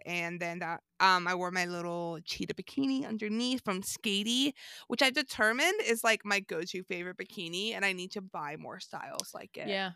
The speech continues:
Speaker 2: if you've got a style that you like, you just need to go buy it in, like, four prints.
Speaker 1: Yes, and it's, like, the balconette style, um, which just the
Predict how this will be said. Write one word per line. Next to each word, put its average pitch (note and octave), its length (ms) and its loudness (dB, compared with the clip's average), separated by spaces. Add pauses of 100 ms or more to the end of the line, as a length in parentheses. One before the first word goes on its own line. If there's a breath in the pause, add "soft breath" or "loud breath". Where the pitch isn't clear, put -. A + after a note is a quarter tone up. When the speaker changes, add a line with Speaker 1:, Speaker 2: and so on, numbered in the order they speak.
(100)
Speaker 2:
if F#3+ 140 0
you've A#3 260 0
got A#3 300 6
a - 20 0
style G3 360 2
that G3 140 -2
you F3+ 120 -2
like, F3+ 280 -2
you F3+ 80 -6
just E3 260 -8
need E3+ 120 -6
to E3 80 -8
go D#3 180 -4
buy C#3+ 220 -2
it C3+ 60 -4
in, C#3 120 -8
like, C3 180 -12
four - 260 -12
prints. - 560 -18 (360)
Speaker 1:
Yes, - 360 -8
and F3+ 160 -4
it's, G3 140 -2
like, G3 160 -4
the F#3+ 80 -4
balconette F3 600 -6
style, A#3+ 680 2 (380 soft breath)
um, F3+ 460 4 (160)
which G#3 180 -4
just - 280 -4 (600)
the G#3 160 0